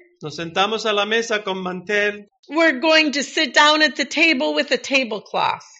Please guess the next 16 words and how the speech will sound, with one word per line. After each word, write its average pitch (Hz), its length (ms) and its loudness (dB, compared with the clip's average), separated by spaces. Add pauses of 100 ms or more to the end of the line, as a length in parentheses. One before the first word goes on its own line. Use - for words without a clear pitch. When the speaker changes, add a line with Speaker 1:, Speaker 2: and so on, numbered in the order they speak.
(140)
Speaker 1:
muy 165 240 -6
elegante 143 520 -6
todo. 120 380 -12 (300)
Speaker 2:
And 254 260 0
everything 277 560 0
was 202 180 -6
very 214 380 2
elegant. 180 680 -2 (340)
Speaker 1:
Pero 175 220 -2
cuando 175 240 -2
llegaron 160 560 -2
allí, 175 640 -4 (240)
Speaker 2:
But 214 280 -2
when 226 160 -2
they 220 140 -2
arrived, 185 640 -2